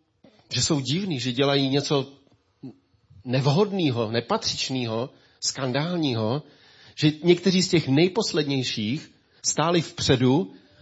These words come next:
a kázali, vyučovali nebo vedli, nebo vedli církev. A tak Pavel to říká: „Není mezi váma mnoho mocných.“ Pár možná, jo. „Ani mnoho urozených.“ Víme, že tam bylo občas, je tam,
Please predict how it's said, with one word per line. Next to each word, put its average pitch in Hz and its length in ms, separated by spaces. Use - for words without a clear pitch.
a 120 60
kázali, 165 540
vyučovali 151 720
nebo 135 200
vedli, 160 400
nebo 120 200
vedli 147 260
církev. 196 580
A 143 60
tak 147 160
Pavel 190 240
to 196 100
říká: 160 460
„Není 247 220
mezi 240 220
váma 208 220
mnoho 202 260
mocných.“ 185 500
Pár 143 180
možná, 165 360
jo. 131 180
„Ani 156 180
mnoho 180 240
urozených.“ 175 580
Víme, 170 220
že 156 100
tam 143 160
bylo 135 180
občas, 135 440
je 117 60
tam, 117 260